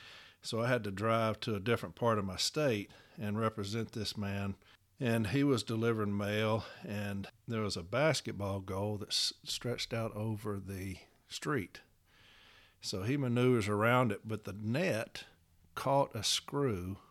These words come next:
on his, the top of his vehicle. It, it was a freak <laughs> accident. I mean, it caught a screw, and so he didn't see it. He drives off. Well, it pulls the basketball goal over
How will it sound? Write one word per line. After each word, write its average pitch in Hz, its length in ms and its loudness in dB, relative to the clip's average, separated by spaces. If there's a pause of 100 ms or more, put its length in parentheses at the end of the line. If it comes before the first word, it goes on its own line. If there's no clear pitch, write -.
(400)
on 117 360 0
his, 107 560 -2 (640)
the 117 100 -2
top 127 380 -2
of 98 160 -8
his 110 180 -4
vehicle. 131 540 -4 (840)
It, 120 140 -4
it 131 60 0
was 113 160 -2
a - 20 -10
freak 139 340 -2
<laughs> - 0 -
accident. - 840 -2 (580)
I - 60 -2
mean, 120 140 2
it 110 100 0
caught 143 260 2
a 104 60 -2
screw, 113 560 0 (500)
and 101 220 0
so 107 380 2 (200)
he 117 140 0
didn't 120 240 2
see 104 220 0
it. 117 100 -2
He 113 120 -6
drives 104 360 0
off. 107 160 -2 (340)
Well, 113 120 0
it - 40 -16
pulls 170 280 4
the 120 80 -6
basketball 107 640 0
goal 101 260 -2
over 98 440 -4